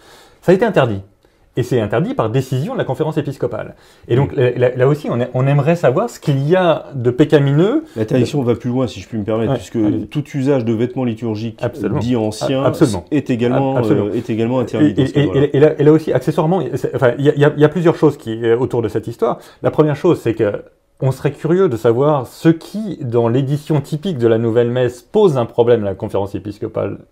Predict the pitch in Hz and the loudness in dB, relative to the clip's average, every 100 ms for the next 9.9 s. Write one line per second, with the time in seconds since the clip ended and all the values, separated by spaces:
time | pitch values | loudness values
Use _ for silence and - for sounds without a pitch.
0 | - - 101 - - 302 320 - _ - | -18 -10 -8 -8 -8 -6 -8 -10 _ -20
1 | _ _ _ _ 120 117 117 117 113 - | _ _ _ _ -6 -4 -6 -8 -8 -8
2 | - - - 143 147 - 135 - 160 143 | -10 -10 -10 -10 -10 -4 -2 -2 -6 -8
3 | 135 143 - - 147 - 127 123 127 147 | -10 -10 -12 -6 -4 0 -2 2 2 2
4 | 117 127 127 135 143 175 233 311 175 135 | 0 -2 -4 -4 -4 -2 -2 0 0 -2
5 | 131 233 175 120 139 123 117 117 - 131 | -2 0 0 0 2 2 2 0 0 0
6 | 123 123 131 127 127 135 131 139 127 123 | -2 0 -2 -2 0 2 2 2 2 2
7 | 127 - 302 - - - 151 202 165 202 | 2 2 -2 -4 -20 -2 2 4 2 0
8 | 311 311 - - 147 156 147 143 185 180 | -2 -4 -6 -4 -2 0 2 2 4 2
9 | - 131 147 143 - 165 160 147 | 0 -2 0 -2 -4 -4 -2 -2